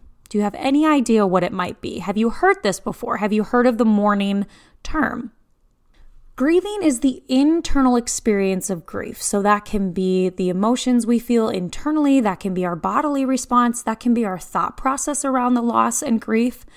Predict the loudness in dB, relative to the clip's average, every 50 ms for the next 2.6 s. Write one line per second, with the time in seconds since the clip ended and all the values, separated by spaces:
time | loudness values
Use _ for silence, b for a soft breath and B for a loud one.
0 | B B B B B B B B B 2 4 6 6 8 6 6 6 6 6 6
1 | 6 6 6 4 4 2 2 2 4 4 2 2 0 0 -2 -4 b b b b
2 | b b b 4 4 4 4 4 4 2 2 2